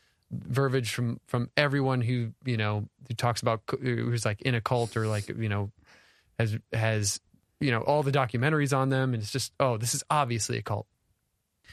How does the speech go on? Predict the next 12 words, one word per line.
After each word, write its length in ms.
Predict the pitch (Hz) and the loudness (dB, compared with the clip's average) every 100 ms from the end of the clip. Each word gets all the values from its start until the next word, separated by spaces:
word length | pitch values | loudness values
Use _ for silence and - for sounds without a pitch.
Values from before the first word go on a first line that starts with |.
| - - - | -20 -8 0
And 100 | 139 | 2
then 80 | 135 | 2
at 120 | 123 | 2
the 120 | 135 | 2
end, 280 | 135 127 110 | 2 0 0
being 260 | 127 120 - | 0 0 0
it, 220 | 135 120 _ | -2 -2 _
you 100 | 151 | -4
know, 220 | 110 110 107 _ _ _ _ _ _ _ - | -2 -2 -4 _ _ _ _ _ _ _ -4
the 120 | 139 147 | 0 2
ending 200 | 139 123 | 2 2
happening, 580 | 139 131 117 107 110 | 2 2 0 -2 -4